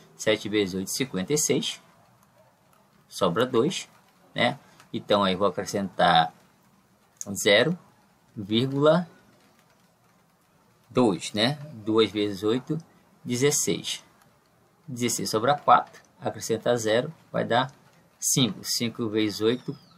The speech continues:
quarenta. Quarenta menos quarenta, zero, né? Então, não existe aí sete vírgula vinte e cinco lata de tintas, né? Então, também não pode faltar tinta. Então, nesse caso, a gente vai arredondar aí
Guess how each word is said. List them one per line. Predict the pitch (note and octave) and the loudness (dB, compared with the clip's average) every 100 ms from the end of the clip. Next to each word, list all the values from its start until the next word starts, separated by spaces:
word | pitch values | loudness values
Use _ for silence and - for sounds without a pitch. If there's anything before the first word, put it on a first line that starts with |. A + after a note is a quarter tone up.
| _ | _
quarenta. | B2 A2 G2+ G#2+ G2+ - F2+ - _ _ _ _ | 4 4 4 0 -4 -12 -20 -20 _ _ _ _
Quarenta | C3 A2 G2+ A2 | 0 0 0 -4
menos | A2 A2 | -8 -6
quarenta, | - A#2 B2 F3 E3 | -4 -2 -4 -4 -2
zero, | A#2 F#2 - | 2 0 0
né? | F#2 A#2 - - - _ B2 | -6 -10 -10 -20 -20 _ -10
Então, | A#2 D3+ D3 | 2 4 4
não | E3+ | 2
existe | G3 A2 B2 D#3+ - B2+ | 2 0 -2 -2 2 4
aí | A2 A#2+ A#2+ - _ | 4 2 -6 -10 _
sete | - B2+ B2+ C3+ | 0 2 2 0
vírgula | G#2+ A#2+ A#2+ A#2+ A#2 | -2 -2 0 4 4
vinte | G2+ A#2+ B2 | 4 -2 -4
e | - | -6
cinco | - A#2 - | -4 -4 -2
lata | G#2+ A2 G#2 | 2 2 0
de | A2+ | -10
tintas, | - - A2+ G#2+ - E2+ - - - _ _ - | -8 -4 -4 -4 -8 -8 -6 -10 -12 _ _ -6
né? | G2+ | -2
Então, | A2 G#2+ A#2 B2 | -2 0 2 2
também | C#3 C#3+ A#2+ A#2+ | 2 0 2 2
não | D#3+ | 0
pode | - C#3 C#3 | 2 0 2
faltar | E3 E3 - | 0 0 0
tinta. | - C3 G2+ - - - _ - | -2 -4 -4 -8 -20 -20 _ -8
Então, | G#2+ A2+ | 0 0
nesse | A#2+ D3 | 0 -2
caso, | - F#2+ A2+ F3+ - | 2 4 4 0 -8
a | B2+ | -4
gente | A2+ G#2 A2+ | -4 -4 0
vai | G#2+ | 0
arredondar | G#2+ G2 G#2 G#2 F#2+ G2 | 2 -2 -4 -4 -2 0
aí | G2 | -2